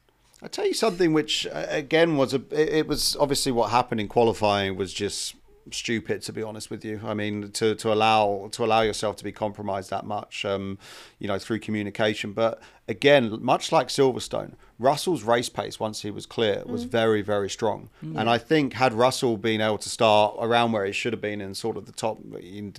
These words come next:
Speaker 1: you don't know 'cause qualifying was so close, but let's say the top six to be
Speaker 3: Mm.
Speaker 1: safe, I think he would have actually maybe had a stronger race pace than Lewis.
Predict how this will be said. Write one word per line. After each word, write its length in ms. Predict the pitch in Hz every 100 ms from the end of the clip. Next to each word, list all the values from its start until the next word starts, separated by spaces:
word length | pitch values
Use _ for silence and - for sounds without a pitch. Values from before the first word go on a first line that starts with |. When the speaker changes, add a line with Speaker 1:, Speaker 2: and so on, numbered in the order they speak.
| -
Speaker 1:
you 80 | 104
don't 180 | 110 104
know 160 | 104
'cause 140 | 98 -
qualifying 480 | - 104 - 92
was 100 | 92
so 160 | - 98
close, 300 | - 104 98
but 100 | 110
let's 140 | 107
say 200 | - 92 90 - -
the 80 | -
top 260 | - 113 -
six 240 | 127 -
to 100 | -
be 100 | 120
Speaker 3:
Mm. 20 |
Speaker 1:
safe, 400 | 107 117 107 - - - -
I 140 | - 135
think 260 | - 123
he 120 | - 120
would 140 | 113
have 140 | 107
actually 440 | 110 110 - 110 104
maybe 460 | 104 104 104 101
had 160 | 98 104
a 60 | 98
stronger 320 | 117 110 98
race 200 | 98 101
pace 260 | - 98 -
than 100 | 95
Lewis. 420 | 110 - -